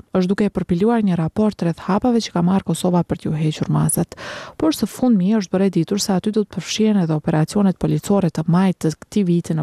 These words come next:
pjesën veriore, që kanë rezultuar me mbyllje të disa objekteve të Bankës Kursimore të Postës së Serbisë. Si B E, ashtu edhe Shtetet e Bashkuara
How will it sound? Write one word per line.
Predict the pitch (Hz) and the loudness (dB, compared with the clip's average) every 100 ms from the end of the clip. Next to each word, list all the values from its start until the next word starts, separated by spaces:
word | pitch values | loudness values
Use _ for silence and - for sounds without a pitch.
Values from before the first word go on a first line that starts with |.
| - | -2
pjesën | 175 - 156 | -2 0 -2
veriore, | 151 151 165 202 269 - - - | -2 0 2 2 0 -4 -20 -10
që | - 180 | -2 2
kanë | 165 | 2
rezultuar | 156 156 - 214 233 | 2 0 -2 0 0
me | 185 156 | 0 2
mbyllje | 175 226 214 | 2 2 0
të | 151 | -2
disa | 170 202 214 170 | -2 0 0 2
objekteve | 151 160 - 208 | 2 0 0 0
të | 208 156 147 | 0 -2 0
Bankës | 151 180 214 - | 0 2 0 0
Kursimore | 202 - 190 156 175 185 | -2 0 2 2 2 0
të | - 175 | 0 -4
Postës | - 143 - 151 - | -2 -4 -2 -4 -2
së | - | -4
Serbisë. | - - - 180 - - - - - | -4 -2 -2 -2 -4 -10 -14 -20 -14
Si | - - - 180 | -6 -2 2 2
B | 139 151 151 | 2 0 2
E, | 165 208 | 2 0
ashtu | - 170 | 0 0
edhe | 147 | 0
Shtetet | - 175 165 | 0 0 2
e | 156 | 0
Bashkuara | 156 - - 226 269 | -2 -2 0 0 2